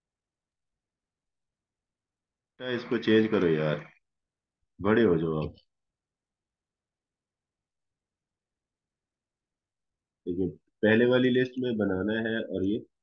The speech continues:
चेरी है, ठीक है। तो बनाना की जगह पे हमने next line में banana को change कर दिया, यानी कि इसकी जगह पर, ये वन की जगह पर ज़ीरो और वन की जगह पर मैंगो लिख दिया, तो ये इसको change कर,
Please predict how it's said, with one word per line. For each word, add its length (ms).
चेरी 360
है, 160
ठीक 220
है। 140
तो 220
बनाना 380
की 180
जगह 320
पे 120
हमने 400
next 300
line 180
में 200
banana 460
को 80
change 260
कर 240
दिया, 220
यानी 380
कि 160
इसकी 280
जगह 280
पर, 140
ये 200
वन 180
की 200
जगह 340
पर 80
ज़ीरो 360
और 140
वन 200
की 140
जगह 340
पर 200
मैंगो 340
लिख 140
दिया, 260
तो 140
ये 220
इसको 360
change 280
कर, 160